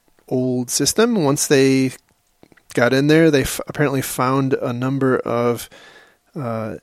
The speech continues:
A W S A P I keys, and they used those keys and passphrases they found to go and create user accounts in the A W S console, and,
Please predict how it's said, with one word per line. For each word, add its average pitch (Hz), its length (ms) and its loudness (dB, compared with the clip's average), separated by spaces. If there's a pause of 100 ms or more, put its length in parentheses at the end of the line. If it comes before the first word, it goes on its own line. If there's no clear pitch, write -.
(420)
A 139 120 4
W 131 340 4
S - 260 -2 (340)
A 135 120 -2
P - 180 -4
I 160 120 4
keys, 104 420 -6
and 113 160 -6
they 113 100 -4
used 123 260 -4
those 110 480 -4 (640)
keys 127 380 0
and 123 100 -4
passphrases 120 720 0
they 107 120 -4
found 113 320 -6
to 123 80 -4
go 113 200 -2
and 120 120 -6
create 120 640 -6 (500)
user 160 400 4
accounts - 640 -2 (540)
in 127 500 0
the 123 260 2
A 131 100 2
W 123 380 0
S - 260 -2
console, 135 720 -2
and, 113 480 -8